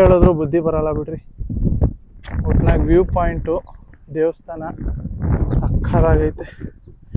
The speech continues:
ಹಿಂದೆ ಇಲ್ಲಿ ನೋಡ್ರಿ, ಪಕ್ಕದಲ್ಲಿ ಯಾವ್ದೋ ಲೇಔಟ್ ಮಾಡೋರಿ ರೀಸೆಂಟ್ ಆಗಿ ಬೆಟ್ಟದ ಪಕ್ಕದಲ್ಲಿ. ಯಾರಾದ್ರೂ ಮನೆ ತಗೊಂಡ್ರೆ, ನನಗೇನಾದ್ರೂ ಇಂಥ ಕಡೆ ಮನೆ ಸಿಕ್ಕಿದ್ರೆ ನೆಮ್ಮದಿ ಜೀವನ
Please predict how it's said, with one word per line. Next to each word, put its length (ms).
ಹಿಂದೆ 200
ಇಲ್ಲಿ 160
ನೋಡ್ರಿ, 200
ಪಕ್ಕದಲ್ಲಿ 400
ಯಾವ್ದೋ 280
ಲೇಔಟ್ 440
ಮಾಡೋರಿ 340
ರೀಸೆಂಟ್ 480
ಆಗಿ 180
ಬೆಟ್ಟದ 320
ಪಕ್ಕದಲ್ಲಿ. 560
ಯಾರಾದ್ರೂ 600
ಮನೆ 220
ತಗೊಂಡ್ರೆ, 440
ನನಗೇನಾದ್ರೂ 640
ಇಂಥ 120
ಕಡೆ 160
ಮನೆ 180
ಸಿಕ್ಕಿದ್ರೆ 460
ನೆಮ್ಮದಿ 440
ಜೀವನ 160